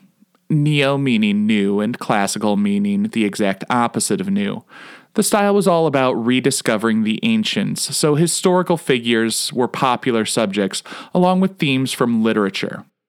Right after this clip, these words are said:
As I said, Lewis grew up in America, but she had left to go to Europe. She exhibited her work in the Philadelphia Centennial Exhibition, but she still lived in Rome.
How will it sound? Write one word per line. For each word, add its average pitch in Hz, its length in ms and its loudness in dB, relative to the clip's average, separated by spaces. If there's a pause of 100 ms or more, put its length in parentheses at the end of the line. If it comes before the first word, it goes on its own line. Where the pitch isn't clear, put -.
(260)
As 226 160 2
I 226 80 4
said, 196 240 2
Lewis 165 460 2
grew 143 220 2
up 120 200 0
in 123 100 2
America, 113 800 2
but 139 440 0
she - 160 0
had 165 160 0
left 147 380 0
to 165 180 0
go 127 240 2
to 120 160 -6
Europe. 107 560 0 (180)
She - 260 0
exhibited 208 520 2
her 208 160 2
work 117 420 0
in 127 120 0
the 127 80 2
Philadelphia 117 720 2
Centennial 110 640 0
Exhibition, 101 800 -2 (340)
but 160 480 0
she 214 180 2
still 226 340 0
lived 175 340 2
in 117 180 0
Rome. 104 520 -2